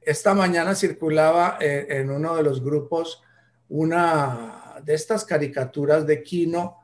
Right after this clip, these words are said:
en donde un abuelo muy orgulloso le muestra a su hijito, a su nietecito, perdón, eh, su biblioteca extensa con libros sobre todas las culturas antiguas europeas, todas las culturas antiguas mesoamericanas.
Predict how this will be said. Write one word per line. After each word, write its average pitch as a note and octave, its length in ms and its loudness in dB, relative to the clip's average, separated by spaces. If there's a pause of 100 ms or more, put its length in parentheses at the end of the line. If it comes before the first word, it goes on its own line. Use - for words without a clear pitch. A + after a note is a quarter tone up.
(240)
en D#3+ 200 0
donde D3+ 640 4 (300)
un D#3 260 -4
abuelo F#3+ 420 6
muy F#3+ 180 2
orgulloso F3+ 640 2
le F3+ 80 -2
muestra D#3 420 -2
a E3+ 180 0
su D#3 160 -4
hijito, D#3 460 -4
a E3 80 0
su D#3 140 -4
nietecito, D#3 680 0
perdón, D3+ 360 0 (360)
eh, D#3+ 400 2
su D3 280 -4
biblioteca D#3 720 0
extensa E3+ 760 -2 (400)
con D3 280 0
libros C#4 500 -2
sobre D3+ 640 0 (280)
todas A3+ 300 0
las G#3 180 -2
culturas F#3 760 0
antiguas D#3 560 -4
europeas, D#3+ 840 -2 (320)
todas B3+ 280 -4
las A#3 140 -6
culturas F3+ 800 -4
antiguas D#3 720 -2
mesoamericanas. D#3 1120 -4